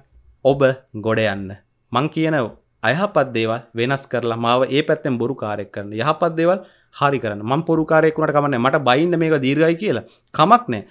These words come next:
හැබැයි ඔබ මේ දේ තුළ ගත යුත්තේ අරගෙන ජීවිතේ ජය ගන්න. ඒකයි විය යුත්තේ. ඔබට පුළුවන් දිනන්න. එහෙනම් කලබල වෙන්න එපා. ඉදිරියට යන්න. එහෙනම් මේ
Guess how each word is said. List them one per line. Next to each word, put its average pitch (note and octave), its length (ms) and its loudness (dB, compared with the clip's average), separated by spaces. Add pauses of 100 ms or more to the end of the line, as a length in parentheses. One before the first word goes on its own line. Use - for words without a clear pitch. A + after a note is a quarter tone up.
(240)
හැබැයි C3 400 2 (220)
ඔබ C3+ 200 -2
මේ C#3+ 220 0
දේ D3 120 2
තුළ C#3 160 -2
ගත A#2+ 220 2
යුත්තේ C#3+ 320 0
අරගෙන A2 280 -2
ජීවිතේ A#2 360 -2
ජය G2+ 160 -6
ගන්න. G2 200 -12
ඒකයි B2+ 340 0
විය A2+ 220 -2
යුත්තේ. G2+ 400 -8 (360)
ඔබට B2+ 260 0
පුළුවන් G2+ 340 -6
දිනන්න. G2 320 -10
එහෙනම් B2+ 320 -4 (140)
කලබල C3+ 400 2
වෙන්න C3+ 180 0
එපා. C#3+ 200 -4 (120)
ඉදිරියට B2 360 -2
යන්න. G2 160 -4 (160)
එහෙනම් C#3 280 -2
මේ C3+ 160 -4